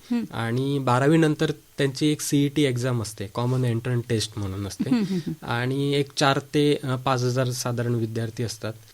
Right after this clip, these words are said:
Speaker 2: आणि त्यातनं, अ,
Speaker 1: अच्छा.
Speaker 2: ब-, ती, अ, मेरिटमध्ये जसं येईल त्याप्रमाणे तिथे ॲडमिशन होतं. आणि मी पहिल्या मेरिटमध्ये असल्यामुळे मला ते ॲडमिशन मिळालं.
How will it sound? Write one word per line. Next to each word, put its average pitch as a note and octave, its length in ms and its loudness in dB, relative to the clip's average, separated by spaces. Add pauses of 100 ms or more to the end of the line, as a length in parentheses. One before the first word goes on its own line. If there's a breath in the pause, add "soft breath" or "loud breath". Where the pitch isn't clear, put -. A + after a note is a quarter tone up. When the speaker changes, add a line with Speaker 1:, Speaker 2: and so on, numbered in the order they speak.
Speaker 2:
आणि A#2+ 400 0
त्यातनं, E3 480 4
अ, D3 360 -2
Speaker 1:
अच्छा. C#3 300 -2
Speaker 2:
ब-, C#3+ 160 -4
ती, E3 340 0
अ, C3+ 200 0
मेरिटमध्ये D#3 640 4
जसं D#3 420 2
येईल C3+ 420 0
त्याप्रमाणे B2+ 500 0
तिथे B2+ 220 0
ॲडमिशन A#2 460 0
होतं. F#2+ 220 -8
आणि A2 140 -4
मी B2 120 0
पहिल्या B2+ 480 2
मेरिटमध्ये B2+ 580 2
असल्यामुळे A#2+ 500 0
मला A#2+ 240 0
ते B2 100 -2
ॲडमिशन A#2 420 2
मिळालं. A2+ 340 0